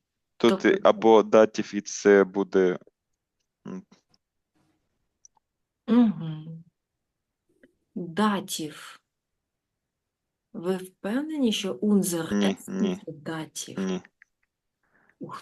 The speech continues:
Speaker 2: ти, як цікаво. Унзер «с».
Speaker 1: Ну, множина може бути просто, е,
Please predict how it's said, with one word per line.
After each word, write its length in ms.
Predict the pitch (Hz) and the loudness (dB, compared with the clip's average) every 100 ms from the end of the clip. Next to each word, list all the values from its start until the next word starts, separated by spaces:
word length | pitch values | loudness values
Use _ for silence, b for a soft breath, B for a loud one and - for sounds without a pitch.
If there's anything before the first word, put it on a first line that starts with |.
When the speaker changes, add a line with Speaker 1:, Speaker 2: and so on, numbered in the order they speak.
| - | -12
Speaker 2:
ти, 240 | - 160 - _ - | -12 -16 -20 _ -20
як 160 | - | -20
цікаво. 760 | - - - - 185 196 202 _ _ _ b b b _ _ _ | -14 -14 -14 -16 -14 -14 -18 _ _ _ b b b _ _ _
Унзер 500 | 196 185 180 180 - - _ - | -12 -10 -12 -12 -14 -18 _ -20
«с». 260 | - - 202 - - _ _ _ _ _ _ _ _ | -18 -16 -16 -16 -20 _ _ _ _ _ _ _ _
Speaker 1:
Ну, 200 | 110 101 | 4 4
множина 480 | 101 107 113 123 123 | 6 4 4 6 6
може 280 | 101 95 95 | 4 0 -4
бути 360 | 90 98 - | -4 -4 -4
просто, 680 | - 90 90 - 87 85 80 | 0 0 0 0 2 2 0
е, 240 | - - | -10 -20